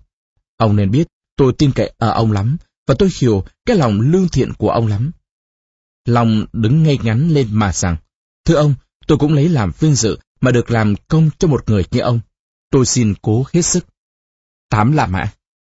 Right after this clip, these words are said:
Từ khi xảy ra cái việc không may cho cô gái quê làng Quỳnh Thôn, tính đến hôm nay đã được hai mươi hôm. Trong khoảng hơn nửa tháng trời, cả làng, từ trẻ đến già,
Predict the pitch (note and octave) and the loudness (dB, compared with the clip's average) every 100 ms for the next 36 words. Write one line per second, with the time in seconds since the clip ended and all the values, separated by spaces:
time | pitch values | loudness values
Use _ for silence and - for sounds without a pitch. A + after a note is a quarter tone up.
0 | _ _ _ - D#3+ F#3+ G3 D#3 A2+ - | _ _ _ -2 -2 0 0 0 -2 -2
1 | D3 D3 G3+ D3 A#2 - E3+ D#3+ D3+ D3 | -2 -2 -2 -2 -4 -2 0 2 2 0
2 | C3+ D3+ C3+ C#3+ B2 A2+ C#3 F#3+ F3 D#3+ | -2 -2 -2 -2 0 0 0 0 0 0
3 | A#2 F2+ E2 G#2+ F#2+ D#2+ A#2+ A#2+ A2 _ | 0 -2 -2 -2 -2 0 0 0 -2 _
4 | _ _ _ - D#3 D3 F#3 D#3 C3+ C3 | _ _ _ -2 2 2 2 2 2 0
5 | B2 _ - G3 A#2+ A2 G#2+ F#2+ - C3+ | -2 _ -2 0 2 0 -2 -2 -2 0
6 | B2+ B2+ - A#2+ A2+ _ _ _ _ _ | 0 0 0 -2 -2 _ _ _ _ _
7 | - G#3+ - B2+ F#2 - E3+ E3+ C3+ C3 | -2 -2 2 0 0 0 0 0 2 0
8 | G2 A#2 D#3+ C#3+ G#2 E2+ - _ _ A#2 | 0 0 -2 0 -2 -2 -6 _ _ -2
9 | G2 D#2 F#2 E2+ - _ _ - B2+ - | 0 0 -2 -2 -6 _ _ 0 2 2
10 | A2+ F#2+ A2 D#3 D#3+ G#2+ F2+ | 0 0 0 0 0 -2 -4